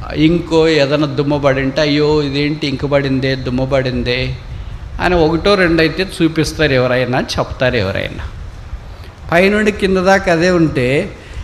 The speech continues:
"ఎక్కడైనా బురద అయిందేమో చెప్పండి బ్రదర్" అని అంటే, పైనుండి కింద దాకా బురదే. ఆ, మామూలు సామెత చెప్తుంటారు కదా,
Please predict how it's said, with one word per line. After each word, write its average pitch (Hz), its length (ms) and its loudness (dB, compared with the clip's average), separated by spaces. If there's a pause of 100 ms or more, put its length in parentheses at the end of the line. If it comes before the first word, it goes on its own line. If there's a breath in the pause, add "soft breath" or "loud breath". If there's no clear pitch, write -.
(140 loud breath)
"ఎక్కడైనా 175 420 2
బురద 170 300 4
అయిందేమో 180 320 4
చెప్పండి 165 420 2
బ్రదర్" 170 280 4
అని 165 160 4
అంటే, 160 380 -2 (520)
పైనుండి 165 360 4
కింద 165 220 -2
దాకా 156 260 2
బురదే. 147 720 0 (1160 loud breath)
ఆ, 107 220 -8
మామూలు 160 320 4
సామెత 156 520 2
చెప్తుంటారు 139 480 0
కదా, 98 180 -4